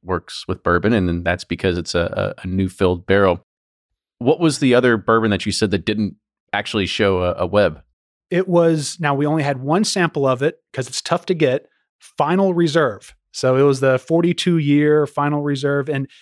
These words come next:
Speaker 2: and the good thing about the, these studies is I don't have, so don't envision my laboratory as, like, a bar with, like,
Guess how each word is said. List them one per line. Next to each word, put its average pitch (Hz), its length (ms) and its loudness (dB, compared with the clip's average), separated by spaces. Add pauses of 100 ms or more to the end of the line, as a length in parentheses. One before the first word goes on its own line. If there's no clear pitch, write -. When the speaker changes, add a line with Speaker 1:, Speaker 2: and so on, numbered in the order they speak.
(120)
Speaker 2:
and 143 140 -4
the 139 40 0
good 247 240 -2
thing 214 200 0
about 160 340 -2
the, 160 160 -2
these 156 220 -4
studies 160 440 -2
is 147 120 -2
I 131 80 0
don't 170 240 0
have, 160 200 -4 (140)
so - 160 -2
don't 170 300 0
envision 175 440 2
my 160 140 -4
laboratory 139 760 0
as, 139 160 -4
like, 135 280 -4
a 135 80 -4
bar 127 560 2 (260)
with, 135 220 0
like, 135 300 0